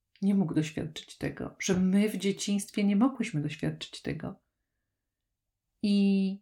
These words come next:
w momencie, kiedy podchodzisz do tego, może tak, a może nie, to zmiękczasz siebie, przygotowywujesz siebie,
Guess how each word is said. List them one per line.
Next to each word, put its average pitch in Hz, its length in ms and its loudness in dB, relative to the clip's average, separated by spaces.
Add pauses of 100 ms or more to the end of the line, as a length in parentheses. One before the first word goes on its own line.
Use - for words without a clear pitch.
(140)
w 180 80 -10
momencie, 226 440 4
kiedy 277 200 -2
podchodzisz 190 600 -4
do - 100 -8
tego, 160 300 -4
może 175 260 -4
tak, 208 600 -2 (160)
a - 100 -2
może 147 420 4
nie, 175 560 0 (1120)
to 202 560 -2 (220)
zmiękczasz 175 1040 0
siebie, - 720 -8 (1120)
przygotowywujesz 170 1200 0
siebie, - 600 -8